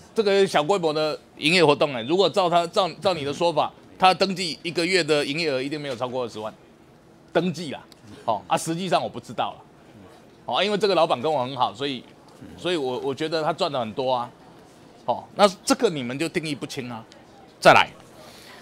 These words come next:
我请教哈，现在我们的程序有更生跟清算，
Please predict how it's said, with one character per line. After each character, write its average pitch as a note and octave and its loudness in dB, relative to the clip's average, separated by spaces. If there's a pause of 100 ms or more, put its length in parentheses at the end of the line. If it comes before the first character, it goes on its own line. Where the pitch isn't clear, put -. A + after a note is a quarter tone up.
(640)
我 A#3+ 4
请 A3+ 2
教 A3+ 6
哈， C3+ 2
现 A#3+ 0
在 A3 6
我 D3+ 2
们 D#3 -4
的 E3 -2
程 F3+ -6
序 G#3 -4
有 C#3 -2
更 G3+ 2
生 G3 -2
跟 F#3+ -4
清 F3+ -6
算， D#3 -2